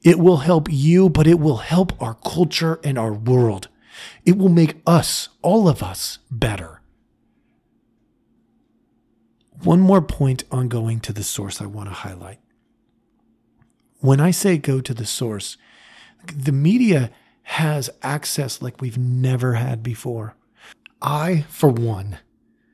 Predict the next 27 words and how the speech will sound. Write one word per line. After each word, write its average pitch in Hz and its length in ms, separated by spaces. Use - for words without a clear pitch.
got 151 180
to 160 120
witness 147 800
nearly 180 460
the 180 280
entire 156 1120
court - 300
case - 480
with 123 160
Kyle 131 380
Rittenhouse. 107 880
And 147 100
I 127 100
say 214 500
that 113 480
because - 260
I 143 60
want 135 240
to - 200
point 185 380
you 98 240
to 160 180
the 151 140
reality 127 1040
that 147 100
we 202 260
have 170 580